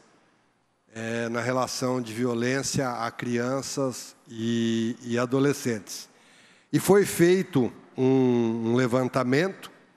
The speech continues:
das demandas reprimidas no, no município, onde foi pontuado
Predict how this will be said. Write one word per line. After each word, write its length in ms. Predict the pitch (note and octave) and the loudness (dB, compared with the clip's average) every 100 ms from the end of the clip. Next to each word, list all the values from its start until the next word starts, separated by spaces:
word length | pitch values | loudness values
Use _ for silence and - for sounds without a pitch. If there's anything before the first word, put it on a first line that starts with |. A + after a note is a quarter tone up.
| _ _ _ _ _ | _ _ _ _ _
das 240 | - C3+ A#2 | -2 0 2
demandas 640 | C3+ B2+ D3 D#3 C#3 - | 0 2 0 2 0 0
reprimidas 920 | C3+ - B2 B2 E3 D3+ B2+ - - G#2+ | -4 -2 -4 0 0 0 -2 -6 -12 -18
no, 540 | A2+ A#2+ A#2+ A#2 A2+ A2+ | -12 -8 -6 -6 -6 -2
no 180 | B2 B2+ | 2 6
município, 800 | C3 B2+ - D#3+ F#3 - G3 D#3+ - - - - - _ _ _ _ _ _ _ _ _ _ - | 6 4 2 4 4 6 4 4 -6 -20 -20 -20 -20 _ _ _ _ _ _ _ _ _ _ -4
onde 580 | C#3+ E3 C#3+ E3+ F3 - - - | 0 0 0 2 2 -2 -12 -20
foi 300 | - E3 F3 | -2 0 2
pontuado 1120 | - G3 G3 - D3+ D#3 E3+ E3 E3 E3+ D#3 | 2 0 0 2 4 4 2 2 0 -2 -4